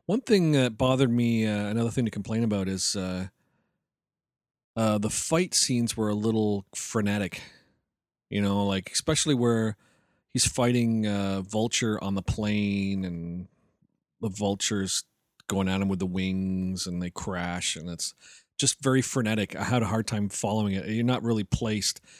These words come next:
Like I was talking, when I talked about Civil War, I complained about it, but I said the best thing about those mov-, Cap movies is the fight scenes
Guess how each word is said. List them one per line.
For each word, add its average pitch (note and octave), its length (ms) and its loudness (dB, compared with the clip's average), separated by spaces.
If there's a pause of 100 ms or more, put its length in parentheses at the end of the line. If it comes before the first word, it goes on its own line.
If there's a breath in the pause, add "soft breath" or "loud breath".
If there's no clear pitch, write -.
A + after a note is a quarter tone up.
(300 loud breath)
Like A#2 160 0
I A#2+ 100 4
was A2+ 140 2
talking, B2 340 2
when A#2 100 0
I A#2+ 60 0
talked C3+ 180 0
about A#2 140 0
Civil A2+ 300 2
War, A#2 280 4
I G#2 60 0
complained B2 420 0
about G2+ 240 0
it, G2 120 -4
but G#2 120 -2
I G2+ 60 0
said G2+ 240 -2
the G#2 60 -4
best A2+ 420 -2
thing G2+ 240 0
about F#2+ 280 -2
those G2 220 -2
mov-, G#2+ 320 -2
Cap - 240 -4
movies F#2 320 -4
is F2+ 160 -6
the - 140 -10
fight - 380 -4
scenes F2+ 420 -4